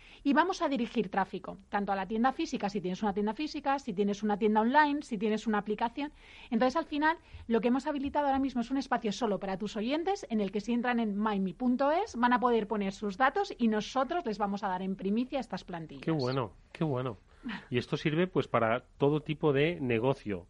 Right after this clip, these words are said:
Speaker 2: un negocio de barrio, un negocio que tenga en cadena, eh, y cualquier tipo de actividad, ¿no? Que antes se comunicaban con sus clientes, pues, con el cliente recurrente que iba todos los días, pero claro, que quizás, pues, no tenían otra forma de comunicarse con él, porque no,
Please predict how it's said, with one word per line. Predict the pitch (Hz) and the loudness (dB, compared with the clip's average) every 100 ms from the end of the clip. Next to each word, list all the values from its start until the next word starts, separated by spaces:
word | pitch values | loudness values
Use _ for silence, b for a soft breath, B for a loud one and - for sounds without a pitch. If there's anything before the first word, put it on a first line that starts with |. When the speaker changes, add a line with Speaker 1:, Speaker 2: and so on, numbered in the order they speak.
| - | -4
Speaker 2:
un | 135 151 | 0 2
negocio | 147 107 - 101 | 2 0 -4 -6
de | 92 | -4
barrio, | 104 147 170 196 208 B B B | -2 -2 0 -4 -4 B B B
un | 123 127 | -2 0
negocio | 123 113 110 113 | 0 -2 -4 -4
que | 107 | -4
tenga | 110 110 | -4 -4
en | 104 | -6
cadena, | 95 95 131 165 180 202 185 | -6 -2 0 2 0 -2 -4
eh, | 123 110 110 107 - - | -4 -2 -4 -6 -12 -12
y | 127 | -6
cualquier | - 101 - 135 | -4 -2 -2 -4
tipo | 170 175 | -4 -4
de | 135 | -2
actividad, | 104 - 107 92 101 143 101 | -2 -4 -8 -6 -2 -2 -2
¿no? | 92 147 151 | -4 -4 -6
Que | - 131 | 2 4
antes | 139 156 190 202 B B B B | 4 4 2 0 B B B B
se | - 139 | -2 0
comunicaban | 123 120 117 110 143 156 | 2 2 0 2 2 2
con | 156 | -2
sus | 156 147 | -4 -4
clientes, | 156 151 170 165 190 196 - b b b _ | 0 0 0 -2 -4 -4 -10 b b b _
pues, | 123 117 | -2 -2
con | - 127 | 0 0
el | 117 | 0
cliente | 117 123 139 | -2 0 0
recurrente | 131 131 143 143 151 | 0 0 0 0 0
que | 120 | 0
iba | 120 123 | 2 2
todos | 135 135 | 0 0
los | 131 | 0
días, | 139 165 | 0 -2
pero | - 135 | -2 -2
claro, | 135 175 | 0 0
que | 135 104 | 0 -4
quizás, | 104 - 127 | -6 -2 -2
pues, | - 135 | -2 -2
no | 135 | -2
tenían | 156 147 127 117 | 0 2 2 0
otra | 113 113 | -2 -2
forma | 120 113 107 | -2 -2 -2
de | 107 104 | -4 -6
comunicarse | 117 107 117 110 | -4 -2 -2 -4
con | 95 120 | -4 -2
él, | 185 | 2
porque | 143 123 123 | 2 2 0
no, | 117 147 170 | 2 4 2